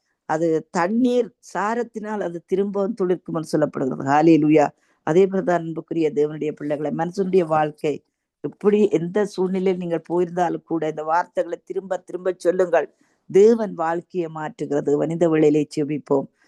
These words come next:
அன்புள்ள தகப்பனே, நாங்கள் உம்மை ஸ்தோத்திரிக்கிறோம், உம்மை துதிக்கிறோம். உம்முடைய பிள்ளைகள் எந்த சூழ்நிலைகள் எப்படி கடந்து சென்றாலும் கூட, இந்த சங்கீதத்தின்,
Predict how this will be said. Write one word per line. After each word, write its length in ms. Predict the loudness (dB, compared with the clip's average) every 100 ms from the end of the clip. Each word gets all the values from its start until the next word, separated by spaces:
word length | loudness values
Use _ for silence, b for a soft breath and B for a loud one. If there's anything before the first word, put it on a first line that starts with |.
| b b -2
அன்புள்ள 320 | 2 6 6 4
தகப்பனே, 580 | 2 0 0 -2 -2 -2
நாங்கள் 300 | -4 -4 -4
உம்மை 160 | -4
ஸ்தோத்திரிக்கிறோம், 840 | -8 -2 -2 -2 0 0 2 0 -2
உம்மை 140 | -6 -8
துதிக்கிறோம். 580 | -6 -6 -2 2 2 0 _ _ _ -2
உம்முடைய 160 | 0
பிள்ளைகள் 420 | 2 2 2 2 2
எந்த 200 | 0 0 -2
சூழ்நிலைகள் 680 | -2 -6 -4 -4 -4 -4 -4
எப்படி 400 | -4 -6 -4 -6
கடந்து 380 | -6 -6 -6 -8
சென்றாலும் 560 | -8 -8 0 0 0 -4
கூட, 180 | -4 0 -2 -4 _ _ _ -6
இந்த 360 | -2 0 0 -2 -4 -8 _ -14
சங்கீதத்தின், 800 | -10 -6 0 0 0 0 -2